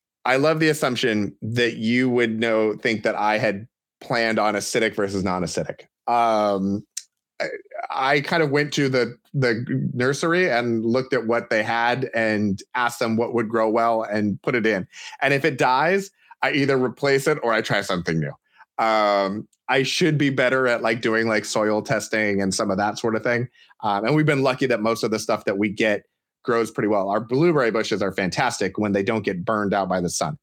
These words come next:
Um, there are a couple places in our yard that get super hot with the way that the sun goes. Not Arizona hot.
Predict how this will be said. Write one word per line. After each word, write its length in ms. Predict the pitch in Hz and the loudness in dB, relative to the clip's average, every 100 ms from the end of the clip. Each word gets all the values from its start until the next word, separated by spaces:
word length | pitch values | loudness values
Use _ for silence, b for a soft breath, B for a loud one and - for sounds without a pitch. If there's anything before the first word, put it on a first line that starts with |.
| b b b - | b b b -6
Um, 360 | 92 90 90 | -2 0 0
there 100 | 98 | 0
are 40 | 104 | 0
a 40 | |
couple 200 | 127 113 | -2 -2
places 240 | 117 110 110 | 0 -2 -2
in 40 | |
our 100 | 95 | 0
yard 180 | 95 95 | 0 0
that 60 | |
get 140 | 92 87 | -2 -4
super 500 | - - 180 156 110 | -4 -2 0 0 -2
hot 380 | - 120 110 110 | 0 0 0 -2
with 180 | 101 - | -8 -2
the 60 | |
way 180 | 98 104 | 0 0
that 140 | 95 | 0
the 60 | - | -4
sun 280 | - 107 101 | -4 -2 0
goes. 360 | 95 90 87 - _ _ _ _ - | 0 0 -2 -6 _ _ _ _ -8
Not 400 | 101 101 127 110 | -2 0 0 0
Arizona 500 | 131 170 160 107 90 | 0 0 0 -2 -2
hot. 340 | - 85 - | -2 -4 -4